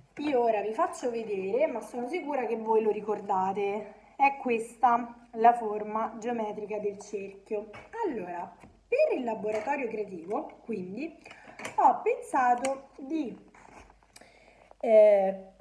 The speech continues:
eh, invece di colorare semplicemente l'interno delle ali della farfalla, vedete? Ho pensato di riempire, eh, le ali, io adesso ne ho fatta una, però ovviamente voi fatele tutte e due,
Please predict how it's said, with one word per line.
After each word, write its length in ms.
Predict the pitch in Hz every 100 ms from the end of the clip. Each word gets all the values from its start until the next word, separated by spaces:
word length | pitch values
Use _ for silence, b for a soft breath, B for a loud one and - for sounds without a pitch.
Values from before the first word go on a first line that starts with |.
| _
eh, 920 | 233 214 196 190 185 185 185 185 190 -
invece 440 | 240 294 403 294
di 120 | 233
colorare 760 | - 233 240 240 247 208 196 190
semplicemente 880 | 208 190 226 220 240 233 202 214
l'interno 880 | 202 202 202 262 240 214 202 196 190 226
delle 460 | 202 208 208 202
ali 400 | 185 165 175 190
della 260 | 196 196 185
farfalla, 960 | 202 190 - 196 170 175 190 240 311
vedete? 680 | 254 214 254 233 233 240 240 - - _ _ - _ - -
Ho 220 | 285 -
pensato 800 | 403 539 - 254 254 247 277 285 B B B B
di 540 | 254 226 302 262 214 -
riempire, 1200 | 240 294 370 349 - 247 226 208 196 190 190 190
eh, 960 | 277 208 196 190 190 190 190 190 240 240
le 280 | 285 233 254
ali, 300 | 254 208 214
io 80 | 233
adesso 300 | 226 240 247
ne 100 | 202
ho 40 | 190
fatta 380 | 214 214 233
una, 380 | 247 233 185 185
però 340 | 208 226 180 -
ovviamente 480 | 220 220 254 247 226
voi 200 | 226 214
fatele 380 | 226 220 208 196
tutte 260 | 196 -
e 60 | 202
due, 360 | 180 175 240